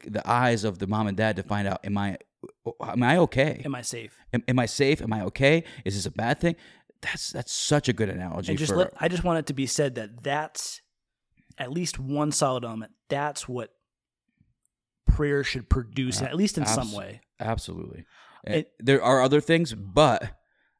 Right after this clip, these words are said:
Speaker 1: I think that's a go-to. I think that's, like, the fir-, that's one of the first steps, because then you start,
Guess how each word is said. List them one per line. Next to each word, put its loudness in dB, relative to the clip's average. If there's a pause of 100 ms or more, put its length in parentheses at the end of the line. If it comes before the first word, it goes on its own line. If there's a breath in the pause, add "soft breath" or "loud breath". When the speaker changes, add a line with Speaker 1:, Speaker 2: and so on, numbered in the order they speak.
(140)
Speaker 1:
I -12
think -2
that's -6
a -8
go-to. -6 (160)
I -8
think -4
that's, -4
like, -6
the -16
fir-, -14
that's -10
one -4
of -2
the -6
first -10
steps, -10 (540 soft breath)
because -4
then 6
you 2
start, -2